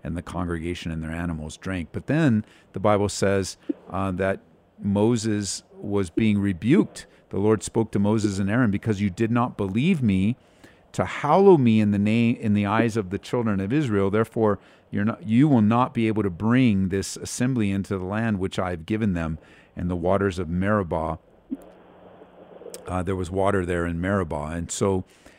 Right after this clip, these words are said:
the, there is another, uh, there is another scripture in First Corinthians chapter ten in, uh,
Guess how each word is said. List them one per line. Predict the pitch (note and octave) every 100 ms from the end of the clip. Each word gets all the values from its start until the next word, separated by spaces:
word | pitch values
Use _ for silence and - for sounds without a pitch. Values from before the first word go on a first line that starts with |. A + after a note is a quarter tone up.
| _ _
the, | G#2+ G2+ G2 - - _
there | F#3 A3 G#2 A#2
is | B2+ B2+
another, | A#2+ C#3+ D#3+ C3+ - _
uh, | G2+ G2 G2 - _
there | G#2+ A2+
is | C#3+
another | C#3+ B2+ C3 A2+
scripture | - - D3+ - - F2+ A#2 - _ _ _ -
in | G#2 F#2+ F#2+
First | - C3 -
Corinthians | - A2 A#2+ C3 G#2 F2+ F#2 G#2+ - - _ _ -
chapter | - G2 F#2+ - F#2
ten | - - C#3 A#2 F2+ G2 C#3 _ _ _ _ _ -
in, | G2+ G2 F#2+ F#2 F#2 F#2+ - -
uh, | E2+ E2+